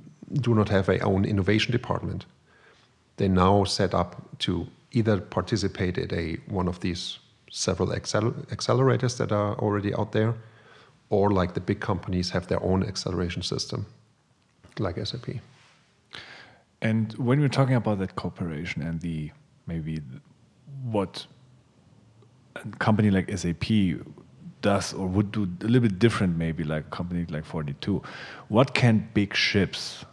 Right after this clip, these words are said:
Speaker 2: like S A P learn from entrepreneurs?
Speaker 1: Well, a big ship like S A P or other big corporates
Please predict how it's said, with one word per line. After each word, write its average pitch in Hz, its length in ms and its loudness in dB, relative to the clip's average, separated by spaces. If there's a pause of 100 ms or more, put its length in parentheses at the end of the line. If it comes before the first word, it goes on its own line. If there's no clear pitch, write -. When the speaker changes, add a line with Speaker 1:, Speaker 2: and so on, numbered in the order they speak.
Speaker 2:
like 85 360 -2
S 98 180 -6
A 85 100 -2
P 82 360 -2
learn 76 600 -2 (240)
from - 220 -4
entrepreneurs? 76 840 -8 (2250)
Speaker 1:
Well, 117 380 4 (640)
a 120 60 2
big 139 240 4
ship 151 220 4
like 98 220 6
S - 160 -2
A 95 80 0
P 113 260 2
or 92 560 0 (120)
other 95 140 2
big 90 200 -2
corporates - 580 -2